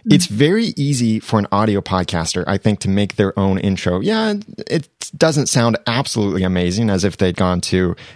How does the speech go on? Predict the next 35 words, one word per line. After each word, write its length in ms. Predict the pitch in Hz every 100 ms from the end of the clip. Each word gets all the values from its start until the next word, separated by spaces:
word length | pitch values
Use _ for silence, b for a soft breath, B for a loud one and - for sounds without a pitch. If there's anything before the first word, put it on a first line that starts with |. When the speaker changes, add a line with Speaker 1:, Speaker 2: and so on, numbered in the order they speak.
| -
Speaker 2:
the 100 | 107
audacity 380 | 95 87 - 87
to 60 |
podcast 400 | - 82 80 82
dot 160 | - 80
com 240 | - 87 85
slash 340 | - 82 - -
M 160 | 110 98
R 120 | 87
C 340 | - 131 143
and 120 | 90
hired 320 | 85 98 90 92
you 100 | 156
guys, 380 | 95 107 - - B B B B
but 180 | - 262
Speaker 1:
<laughs> 400 | 277 269 240 220
Speaker 2:
they 380 | - 202 170 208
can 200 | 220 208
do 160 | 175 269
something. 640 | - 123 131 - 90 - - -
But 280 | 135 - _ _
on 120 | 147 139
a 60 |
video, 640 | 113 117 190 131 101 95 - _
it's 240 | 123 -
a 100 | 127
lot 400 | 113 117 123 117
harder 480 | - - 113 127 107
to 120 | 98
make 200 | 95 92
something 400 | - 107 104 101 92
that 120 | -
really 520 | 120 110 117 117 98
looks 340 | 95 101 95 -
good. 460 | - 123 104 -